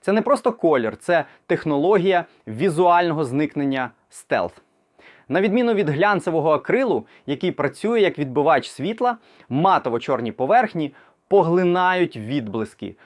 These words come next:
розчиняючись у вечірніх сутінках. Ви бачите все, що відбувається навколо, але залишаєтесь невидимим для сторонніх очей.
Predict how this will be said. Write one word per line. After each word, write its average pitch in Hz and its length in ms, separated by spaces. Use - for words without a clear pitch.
розчиняючись 175 920
у 185 80
вечірніх 165 500
сутінках. 107 600
Ви 123 320
бачите 214 440
все, 208 400
що 226 160
відбувається 190 520
навколо, 135 580
але 160 300
залишаєтесь 135 720
невидимим 139 680
для 139 140
сторонніх 165 540
очей. 104 400